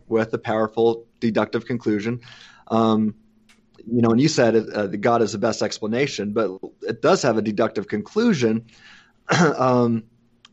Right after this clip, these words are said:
that, uh, it says nothing about God, but everybody sees that it's God, and that's why atheists hate this argument. So it goes like this. Premise one, whatever begins to exist has a cause. Two, the universe began to exist.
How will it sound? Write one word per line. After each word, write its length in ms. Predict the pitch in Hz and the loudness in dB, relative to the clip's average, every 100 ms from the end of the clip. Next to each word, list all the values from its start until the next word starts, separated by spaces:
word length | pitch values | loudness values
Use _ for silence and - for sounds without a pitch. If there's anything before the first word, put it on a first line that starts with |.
| _ _ _ - 117 | _ _ _ -20 -4
that, 280 | 127 123 123 | 0 2 2
uh, 300 | 117 110 - | 0 -2 -4
it 100 | 127 | -6
says 240 | 131 202 175 | -2 0 2
nothing 300 | 185 190 170 | 2 2 2
about 340 | 151 196 156 | 4 4 2
God, 280 | 127 113 120 | 2 2 2
but 100 | 123 | 2
everybody 300 | 143 143 123 | 2 2 0
sees 360 | 113 160 151 120 | 2 0 0 0
that 140 | 110 | -2
it's 220 | 101 - - | -2 -10 -8
God, 280 | 110 107 107 | -2 -2 -2
and 60 | 113 | -4
that's 200 | 107 113 | -6 -6
why 160 | 110 | -4
atheists 420 | 98 107 110 104 | -4 -6 -6 -6
hate 160 | 110 107 | -8 -8
this 160 | 101 117 | -8 -4
argument. 360 | 117 104 113 - - - | -4 -6 -12 -16 -20 -18
So 140 | - 151 | 2 4
it 60 | |
goes 160 | 156 151 | 6 6
like 180 | 135 - | 4 2
this. 240 | 113 - - _ _ | -2 -2 -12 _ _
Premise 280 | 156 139 - | 0 0 2
one, 240 | 147 143 | 2 4
whatever 280 | 139 135 135 | 4 4 4
begins 320 | 123 117 131 131 | 2 0 0 -2
to 100 | 120 | -4
exist 320 | 113 120 - | -2 -6 -4
has 160 | 117 | -6
a 60 | 104 | -6
cause. 480 | - 123 123 120 - _ _ _ | -6 -2 0 -2 -6 _ _ _
Two, 340 | - 147 135 | -2 2 2
the 120 | 120 113 | 4 2
universe 420 | 131 123 123 117 | 2 0 0 -2
began 320 | 120 120 117 | -6 -4 -2
to 100 | 113 | -2
exist. 500 | 107 - 117 113 | -2 -2 -2 -2